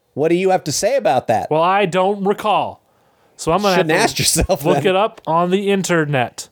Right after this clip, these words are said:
Speaker 1: Uh, but he
Speaker 2: And I don't know if it's gonna be under actor or self.
Speaker 1: Okay, good. So, uh, here's a, another, I mean, Ken Jeong could have appeared
Speaker 2: Mm-hmm.
Speaker 1: in, uh, what was that one called? The Interview,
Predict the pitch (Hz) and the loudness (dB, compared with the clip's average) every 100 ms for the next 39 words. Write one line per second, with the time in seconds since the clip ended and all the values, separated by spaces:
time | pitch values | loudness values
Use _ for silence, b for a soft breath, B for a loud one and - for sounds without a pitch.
0 | - 127 123 123 139 151 185 269 254 190 | -2 0 0 0 -2 0 0 2 2 2
1 | 196 214 b b 165 151 147 185 175 175 | 0 -2 b b -2 -2 0 0 2 0
2 | 170 151 156 151 208 202 - 208 - 285 | 2 2 0 0 -4 -4 -6 -4 0 -2
3 | 147 - - b b b _ _ _ _ | -2 -8 -20 b b b _ _ _ _
4 | _ _ _ _ _ - - - - 131 | _ _ _ _ _ -18 -10 -8 -4 -4
5 | - 147 - _ b b b _ - 156 | -2 -4 -4 _ b b b _ -4 0
6 | 151 151 147 147 - _ - 127 127 123 | 2 2 2 2 -2 _ -2 0 2 2
7 | 123 127 127 123 120 - _ _ _ _ | 2 2 2 2 -2 -6 _ _ _ _
8 | 170 202 180 175 160 - 156 160 165 165 | -2 0 2 0 0 -2 0 2 2 2
9 | 156 131 - _ _ - 131 135 127 120 | 2 0 -4 _ _ -4 2 2 2 -2
10 | - - 69 _ _ - 147 139 139 120 | -10 -18 -18 _ _ -2 0 2 2 2
11 | - 233 240 - 92 80 104 _ - - | 0 0 0 0 -2 -2 -8 _ -12 -2
12 | 113 107 101 98 101 _ - 98 92 90 | 2 2 2 -4 -8 _ -4 -2 0 -2
13 | 87 87 87 85 82 85 - 113 131 151 | -2 -2 -2 -2 -2 -4 -2 -2 0 -4
14 | 156 170 165 139 156 175 98 | -2 0 0 2 2 2 2